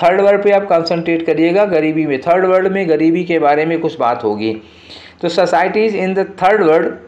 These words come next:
can be characterized, plagued by mass poverty। तो third world की society को characterized by plague,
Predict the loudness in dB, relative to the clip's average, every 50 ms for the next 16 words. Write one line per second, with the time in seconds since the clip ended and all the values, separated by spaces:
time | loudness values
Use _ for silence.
0 | -12 -6 -2 -2 0 0 0 0 0 -2 -2 -2 -2 0 0 0 -2 -2 -2 0
1 | 2 2 2 2 0 -2 -2 -4 -6 -6 -8 -10 -18 -20 -20 -20 -20 _ _ _
2 | _ _ _ 0 4 4 4 4 4 0 -4 -10 -14 -18 -20 -20 -20 -20 -20 _
3 | _ -20 _ _ _ -20 -4 -2 0 0 0 0 0 0 0 0 0 0 0 0
4 | 0 2 2 0 0 0 -2 -2 -4 -4 -6 -10 -18 -20 -20 -20 _ _ 2 2
5 | 2 2 0 -6 -6 0 2 2 4 4 4 4 2 2 0 0 -4 -4 -2 -2
6 | -2 0 2 2 2 2 0 0 -2 -2 0 0 2 2 2 0 -2 -4 -2 0
7 | 0 0 0 -2 -2 0 2 2 2 2 2 0 2 2 2 2 2 -2 -6 -4
8 | 0 2 4 4 4 2